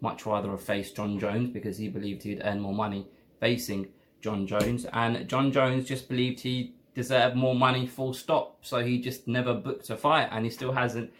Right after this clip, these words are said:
to this day. To this day! Speaking of Deontay Wilder. And now if we look at the heavyweight division, uh, the same three guys, um,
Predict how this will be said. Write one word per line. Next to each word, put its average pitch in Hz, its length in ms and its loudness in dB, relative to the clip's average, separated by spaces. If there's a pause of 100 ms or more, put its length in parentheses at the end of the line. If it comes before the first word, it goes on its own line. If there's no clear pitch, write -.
(220)
to 143 120 0
this 120 220 0
day. 143 320 2 (260)
To - 580 2
this 185 240 4
day! 233 460 12 (640)
Speaking 107 580 -10
of 104 300 -10 (440)
Deontay 107 480 -6
Wilder. 101 460 0 (1200)
And 143 420 6 (120)
now 180 300 6
if 160 140 0
we 147 100 0
look 139 140 -2
at - 60 -2
the 113 80 -2
heavyweight 104 360 -4
division, 107 540 -8 (640)
uh, 127 320 4
the 127 100 -4
same 175 340 4
three 156 260 2
guys, 127 560 0 (260)
um, 117 560 2